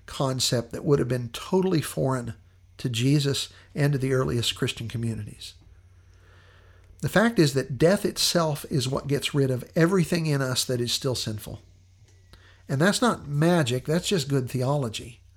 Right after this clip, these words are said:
The bottom line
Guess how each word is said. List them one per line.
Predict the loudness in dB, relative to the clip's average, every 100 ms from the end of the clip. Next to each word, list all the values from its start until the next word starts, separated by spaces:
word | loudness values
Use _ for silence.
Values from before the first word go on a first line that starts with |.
| -20 -20 -20 -20 -20 -20 -20 -20 -20 -20 -20 -20 -20 -20 -20 -6
The | 0
bottom | 4 4 4 2
line | 2 2 -2 -10